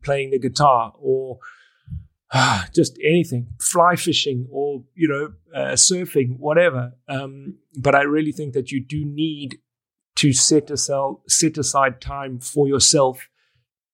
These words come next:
just to get your head in the game. Because, uh, yeah, I mean, you could end up, w-, especially when you're working for yourself, you could end up in a situation where all you do is work, work, work. And,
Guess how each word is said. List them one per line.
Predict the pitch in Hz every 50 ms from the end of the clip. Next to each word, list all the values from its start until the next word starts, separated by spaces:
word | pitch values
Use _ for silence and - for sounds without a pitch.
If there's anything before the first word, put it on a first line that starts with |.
| _ _ _ _ -
just | - - 175 - - -
to | 156
get | 135 127 151 135 - -
your | 143 139 139 - - -
head | 101 - - -
in | 135 135
the | 135
game. | 127 143 143 139 127
Because, | 127 131 127 160 156 135 - - _ _ _ _ _ _ - -
uh, | 135 131 131 135 135 131 131 127 -
yeah, | - 139 131 117 110 _ -
I |
mean, | 123 131 131 135
you | 135 147 - -
could | - - 180 175 - - - -
end | 151 147 147 139
up, | - - - -
w-, | - - 143 160 165 170
especially | - - - - 165 160 - - - 151
when | 143 147 143
you're | 135 131 127
working | 131 135 131 - 143 131
for | 123 - 139
yourself, | 131 131 120 - - 135 147 165 165 - _ _ - - - _ _ _ _
you | - 139 131
could | 131 - 151 147
end | 143 139 139
up | 139 135 -
in | 139 131
a | 135
situation | - - 143 123 - 135 131 123 - 131
where | 131 135 - - _ -
all | 151 151 151 151 143 139
you | 139 151 147 135
do | 120 139 135 123 120 123 - -
is | 131 131 113 104
work, | 113 131 139 131 123 -
work, | - 131 127 127 127 123
work. | 131 127 120 120 - _
And, | - 135 127 127 123 120 123 -